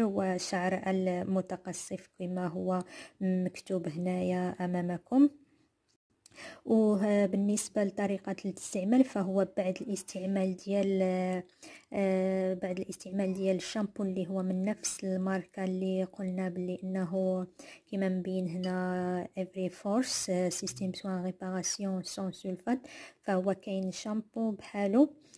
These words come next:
هذا دي ميلون كاين، كاين خوه شامبو في نفس الشكل هذا، كيجي بنفس الشكل. قلنا بالنسبه لطريقه الاستعمال فهو بعد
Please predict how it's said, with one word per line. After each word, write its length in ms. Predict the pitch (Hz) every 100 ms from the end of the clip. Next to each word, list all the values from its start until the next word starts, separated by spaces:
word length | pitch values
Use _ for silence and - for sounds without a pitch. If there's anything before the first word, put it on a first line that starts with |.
| -
هذا 240 | 196 190
دي 220 | 196 190 208
ميلون 360 | 196 196 262
كاين، 300 | 262 190 190
كاين 340 | 190 208 196 190
خوه 280 | - 254 240
شامبو 400 | - 196 185 196
في 160 | -
نفس 360 | 214 220 - -
الشكل 260 | - - 196
هذا، 220 | 190 214
كيجي 340 | - 196 196
بنفس 480 | 190 190 190 - -
الشكل. 640 | 185 180 175 - - 269 285 - - - -
قلنا 300 | - 214 208
بالنسبه 480 | 208 202 208 202 208
لطريقه 420 | 202 202 202 196 190 -
الاستعمال 420 | - 190 202 240
فهو 460 | 240 196 196 190
بعد 280 | 185 190 185